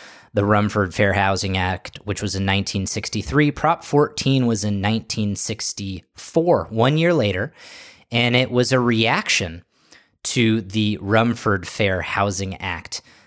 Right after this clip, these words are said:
that sought to eliminate discrimination, um, in real estate, in housing.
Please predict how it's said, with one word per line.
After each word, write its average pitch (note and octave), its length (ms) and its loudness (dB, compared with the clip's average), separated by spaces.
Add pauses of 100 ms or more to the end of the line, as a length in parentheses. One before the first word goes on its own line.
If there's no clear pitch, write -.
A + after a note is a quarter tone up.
(140)
that F#2+ 320 -2
sought - 400 0
to G2+ 160 -2
eliminate F#2+ 580 -2
discrimination, F2+ 1000 -2 (320)
um, F2+ 440 -2 (140)
in G2+ 260 2
real G2+ 220 2
estate, E2+ 580 -4 (260)
in F#2+ 180 -2
housing. G2 680 -2